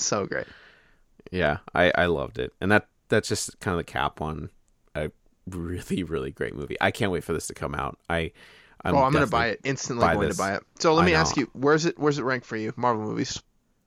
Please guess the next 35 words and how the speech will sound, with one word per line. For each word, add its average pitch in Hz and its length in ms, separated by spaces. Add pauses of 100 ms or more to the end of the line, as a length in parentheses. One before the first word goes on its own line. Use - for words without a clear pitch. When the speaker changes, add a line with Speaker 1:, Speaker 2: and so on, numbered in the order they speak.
Speaker 2:
For 107 140
Marvel 95 580
movies 131 300
as 98 60
a 87 40
whole, 120 320
that's 117 220
kinda 87 240
hard 87 160
Speaker 1:
Let's 175 160
Speaker 2:
to - 60
Speaker 1:
go, 214 60
Speaker 2:
rank. - 120
Speaker 1:
let's 180 140
Speaker 2:
I'd - 40
Speaker 1:
go 233 60
Speaker 2:
say 220 60
Speaker 1:
on - 80
Speaker 2:
it's - 100 (420)
Speaker 1:
a, 220 60
oh, 180 60
come 294 160
on. - 180 (840)
Speaker 2:
Well, 120 260 (840)
I, 98 200
I 127 100
don't 131 200
really, 117 260
I, 104 100 (160)
that's, - 300 (500)
I 131 140
don't 151 140
even 117 220
really 98 220
know, 90 360